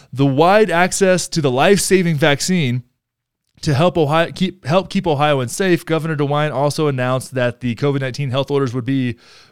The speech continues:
removed on June second. DeWine made the announcement during a statewide address to Ohioans Wednesday evening. Let's look at this drawing situation. In an effort to increase the number of Ohioans who are currently not, uh, taking the covid nineteen vaccine to get vaccinated,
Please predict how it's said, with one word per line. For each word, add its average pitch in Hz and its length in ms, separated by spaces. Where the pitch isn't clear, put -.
removed 156 640
on 139 280
June 151 340
second. 185 560
DeWine 143 460
made 143 260
the 131 80
announcement 127 420
during 123 220
a 110 60
statewide 117 360
address 117 340
to 123 120
Ohioans 117 460
Wednesday 120 580
evening. 131 340
Let's 117 220
look 160 120
at 170 40
this 139 180
drawing 123 440
situation. 95 600
In 147 80
an 147 80
effort 175 320
to 214 140
increase 156 340
the 151 60
number 143 240
of 127 100
Ohioans 151 520
who 151 120
are 131 80
currently 170 460
not, 165 480
uh, 127 180
taking 151 440
the 123 100
covid 143 280
nineteen 139 380
vaccine 135 520
to 123 60
get 120 200
vaccinated, 117 680